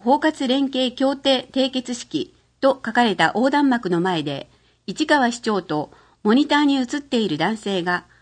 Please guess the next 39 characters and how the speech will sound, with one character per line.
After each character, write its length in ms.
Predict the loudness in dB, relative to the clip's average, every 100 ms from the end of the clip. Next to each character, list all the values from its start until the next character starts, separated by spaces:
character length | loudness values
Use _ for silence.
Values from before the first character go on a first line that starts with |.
| _
そ 160 | -2
れ 120 | 0
ぞ 100 | 2
れ 240 | 0 -2 -6 -4
協 180 | -2
定 180 | 0 -2
書 200 | 0 0
を 40 | 0
持 120 | -2
っ 20 |
て 320 | -4 -8 -8 -6
立 60 | -8
っ 40 | -2
て 100 | -2
い 80 |
る 100 | -2
写 120 | -4 -6
真 240 | 0 0
で 140 | 0
す。 160 | -6 -12 _ _ _ _ _ _
写 140 | -6 -4
真 280 | 0 -2 -2
終 80 | -4
わ 100 | -2
り。 300 | -2 -4 -8 _ _ _ _ _ _ _ _ _ _ _ _ _ _
三 140 | -2 -2
つ 200 | -2 -2
目、 320 | 0 -2 -6 _ _ _ _ _ -6
街 240 | -4 -2
の 100 | 0
魅 120 | 2
力 220 | 2 0 -2
発 200 | -4 -4
信 280 | -2 0
動 160 | 2 0
画 100 | 0
の 140 | -2
完 180 | -4 -8
成。 380 | -6 -4 -4 -6